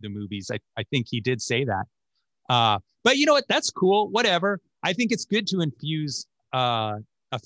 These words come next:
franchise with some people who, some, I guess, fresh blood. And, but yeah, I would say everyone who was on the production side, whether it was the writers, whether it was the special effects teams, the directors, they were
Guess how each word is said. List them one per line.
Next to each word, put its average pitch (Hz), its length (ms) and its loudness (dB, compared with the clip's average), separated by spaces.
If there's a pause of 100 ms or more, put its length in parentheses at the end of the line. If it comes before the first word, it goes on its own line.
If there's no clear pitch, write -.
franchise 139 600 -2
with 123 160 -4
some 131 200 -6
people - 360 -6
who, 123 180 -8
some, 120 300 -4
I 117 80 -6
guess, 120 440 -6
fresh 131 300 -4
blood. 110 320 -4 (580)
And, 143 500 0
but 170 200 0
yeah, 185 180 4
I 156 140 2
would 208 160 2
say 170 280 -2
everyone 175 440 -2
who 151 100 -6
was 143 160 -6
on 135 120 -4
the 113 80 -8
production 127 600 -10
side, 104 380 -6
whether 107 300 -6
it 101 100 -10
was 110 220 -8
the 110 100 -6
writers, 131 680 0
whether 110 160 0
it 104 80 -2
was 104 140 -6
the - 60 -10
special - 420 -4
effects 143 380 -8
teams, 139 560 -6 (460)
the 113 80 -6
directors, 123 640 0
they 147 300 4
were 120 220 -4